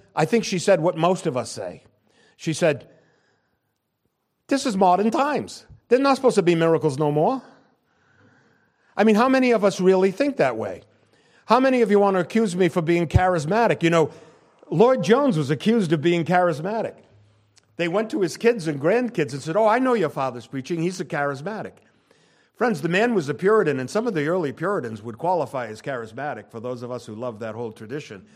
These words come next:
I would have you know. <clears throat> But it's not charismatic in any sense but the biblical one. As the apostle preached the word, the Holy Spirit fell on all those who believed. We can say, "Oh, my experience is this, my experience is that." Well, this, it,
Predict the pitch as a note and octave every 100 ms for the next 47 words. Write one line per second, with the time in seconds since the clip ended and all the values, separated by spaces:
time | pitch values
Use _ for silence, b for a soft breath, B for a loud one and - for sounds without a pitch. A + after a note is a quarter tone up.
0 | B B B A#2+ B2 A#2+ C3+ A2+ A2+ D#3
1 | A3+ F#2+ b b b b b b _ _
2 | _ _ _ _ - C3+ - - D#3 D3+
3 | D#3 G#3+ - G3+ F#3+ C#3+ D3 G3 D#3+ C#3
4 | C#3+ E3+ C#3 E3+ D#3+ - D3 D3 G#2 F3+
5 | G#3+ D#3 G2+ F2+ D#2+ _ _ _ _ _
6 | _ _ _ _ _ _ _ _ _ _
7 | _ _ _ D#3+ B2+ D3 C#3+ F#3 A3 -
8 | B2+ F#3+ G3 - B2 E3 E3+ B2 A2 b
9 | b b b b C#3+ D#3 G3 D3 - G3
10 | D#3 C#3+ - G3 F#3+ C3 D3 C#3+ D#3 C3+
11 | D#3+ D3+ E3 F3+ F3 G#3+ - - _ _
12 | _ _ _ _ _ _ F#3 G#3 F#3 G#3+
13 | F3 G3+ E3+ G#3 G3+ - D3 C#3+ C#3 C#3+
14 | G3+ - D#3 F#3 G3 - D3+ C#3+ C#3+ B2+
15 | F#3 G3+ D3 C3+ D3 - D#3+ -